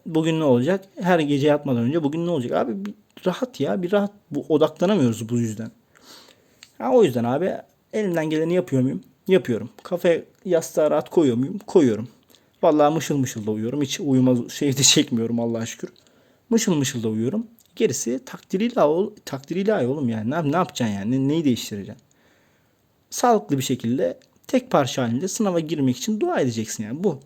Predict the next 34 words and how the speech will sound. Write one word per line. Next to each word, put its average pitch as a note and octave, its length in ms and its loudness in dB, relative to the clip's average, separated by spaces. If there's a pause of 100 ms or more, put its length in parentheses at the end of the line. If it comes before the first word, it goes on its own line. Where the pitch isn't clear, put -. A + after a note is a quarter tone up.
(580)
Herhangi D#3 400 0
bir C#3 60 4
aksilik - 320 -6
çıkmaması A2+ 520 -4
için. A#3+ 240 -12 (560)
Ha, - 120 -4
niye G3 360 4
bunu D3+ 200 0
rahat B2 220 -2
konuşabiliyorum? B2 720 -4 (380)
E C#3 40 -4
çünkü D#3 260 -2
ben E3 100 2
on F3 120 0
ikinci C3+ 240 -4
sınıf - 240 -6
oldum. B2 360 2
Ben C#3 200 0
birinci C3+ 240 2
mezun A#2 280 2
oldum. B2+ 340 2 (180)
Ben C3 100 -4
yaşadım G#3+ 420 0
bunları B2 280 0
oğlum. G3+ 200 -2 (760)
Yani B2+ 260 -2 (100)
ne G#3+ 140 0
yaparsam E3 480 -4
kendime. E3+ 500 -2 (480)
Ha, D#3+ 100 -6
en G3+ 200 2
kötü F#3 220 4
ne G#3 40 6
olur? D#3+ 340 0